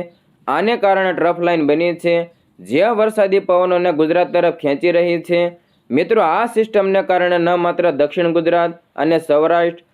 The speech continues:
પરંતુ મધ્ય અને ઉત્તર ગુજરાતમાં પણ વરસાદી માહોલ બરાબરનો જામવાનો છે. ખેડૂતો માટે આ એક સોનેરી તક છે, કારણ કે વાવણી લાયક વરસાદ હવે ગણતરીના કલાકોમાં શરૂ થવાનો છે.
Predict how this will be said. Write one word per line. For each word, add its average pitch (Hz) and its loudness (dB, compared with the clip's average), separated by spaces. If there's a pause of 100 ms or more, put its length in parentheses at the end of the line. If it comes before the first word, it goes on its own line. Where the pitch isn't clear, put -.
(200)
પરંતુ 190 0
મધ્ય 147 0
અને 220 0
ઉત્તર 196 2
ગુજરાતમાં 175 0
પણ 160 0
વરસાદી 170 0
માહોલ 170 0
બરાબરનો 165 0
જામવાનો 165 0
છે. 165 -2 (560)
ખેડૂતો 226 0
માટે 208 0
આ 190 0
એક 180 2
સોનેરી 170 -2
તક 156 2
છે, 165 -2 (440)
કારણ 156 0
કે 202 0 (120)
વાવણી 175 0
લાયક 202 0
વરસાદ 180 0
હવે 175 2
ગણતરીના 165 -2
કલાકોમાં 170 0
શરૂ 151 0
થવાનો 170 0
છે. 175 -2